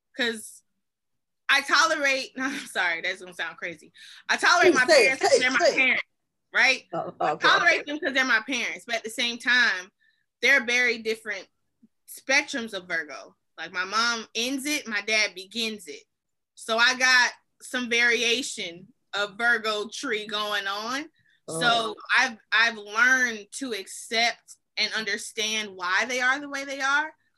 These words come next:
Speaker 1: Do I appreciate some of the shit that they do? Just
Speaker 2: Sure.
Speaker 1: as individuals, you know, I just, the way that they move in the world, like, Virgos in general, I just feel like a lot of them are victims.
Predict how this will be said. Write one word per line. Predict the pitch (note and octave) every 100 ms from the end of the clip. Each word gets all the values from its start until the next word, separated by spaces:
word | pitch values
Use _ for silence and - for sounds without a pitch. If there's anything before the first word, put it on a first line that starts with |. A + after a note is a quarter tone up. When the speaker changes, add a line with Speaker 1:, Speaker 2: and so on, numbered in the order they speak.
| _ _ -
Speaker 1:
Do | A#3
I | G#3+
appreciate | F#3 - - D#4 F#4 D#4+ D4+ D4+ E4
some | D#4+ D#4+
of | D#4
the |
shit | F4 E4+ D4
that | D4
they | D4
do? | C#4+ C#4+ D4+ E4 _ _ _ -
Just | - D4 C4
Speaker 2:
Sure. | C4+
Speaker 1:
as | - - C4+
individuals, | B3+ C#4 D4+ B3+ F#3 D#3 - - _ _ _ -
you | B3
know, | C4 C4 B3 G3+
I |
just, | A3 A#3 A#3+ - - F#3+ _ _ G#3
the | A3+
way | B3
that | B3+
they | B3 B3
move | B3+ C4+ A#3+
in |
the | A3+ G#3+
world, | A3+ A3+ G3+ F3+
like, | F#3 F3+ F3+ - _ _ _ _ -
Virgos | A#3+ A#3+ B3
in | A3+
general, | G#3+ A3+ G#3 E3 D3
I | D3+
just | D#3 D#3+ F#3 -
feel | F3+
like | F#3
a | F3+
lot | F3+
of | G#3
them | A3
are | G#3
victims. | G#3+ C#4+ - B2+ - _ -